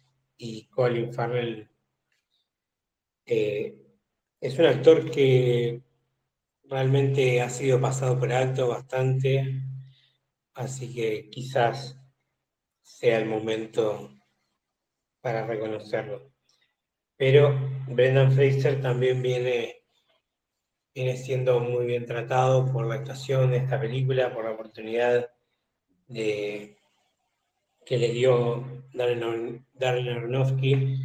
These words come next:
al interpretar este personaje, así que, eh, las posibilidades también son grandes para él.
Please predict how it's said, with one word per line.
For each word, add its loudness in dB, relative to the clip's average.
al -8
interpretar -2
este 2
personaje, 0
así -4
que, -2
eh, -2
las -6
posibilidades 0
también -4
son -16
grandes -4
para -2
él. 0